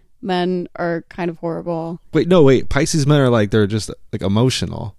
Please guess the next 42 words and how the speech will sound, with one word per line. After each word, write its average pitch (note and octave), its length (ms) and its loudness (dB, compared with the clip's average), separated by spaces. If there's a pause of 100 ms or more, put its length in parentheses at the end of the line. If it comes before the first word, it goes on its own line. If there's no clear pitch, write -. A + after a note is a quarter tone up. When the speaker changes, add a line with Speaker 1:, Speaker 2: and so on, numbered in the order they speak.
(140)
Speaker 1:
Yeah, A3+ 460 4
but, G#3+ 200 2
like, G#3 200 0
in G#3+ 80 2
a, G#3 40 2
Speaker 2:
They're G#3 100 2
Speaker 1:
in A3 320 4
a A3+ 40 4
Speaker 2:
emo. G#3+ 100 4
Speaker 1:
really A3+ 280 6
manipulative F#3 800 -2
way. E3+ 540 -6 (320)
Speaker 2:
Shit. - 500 -8 (160)
Speaker 1:
<laughs> - 140 2 (220)
Yeah, G#4 200 6 (360)
but D#4 180 4
I, E4 480 6
I D4 100 6
didn't D#4+ 340 0
know D#4+ 360 2
that C#4+ 520 0
Scorpios B3 720 0
are, G#3 160 2
I G3+ 60 -2
guess, G#3+ 480 -2 (140)
super G#3 440 -4
horny. G#3 520 0
Speaker 2:
Yeah, B2+ 80 2
they're G#2+ 120 4
sex - 480 -2
craving G#2+ 400 -2
Speaker 1:
And A3+ 200 4
Speaker 2:
freaks. A3 260 2
Speaker 1:
based A3+ 340 4
on A3 160 0
the G#3 80 2
two A3 320 -4
drinks G#3 540 -2
that F#3+ 200 -2
were F#3+ 200 -2
tailored G3 720 -4
to F#3 520 -4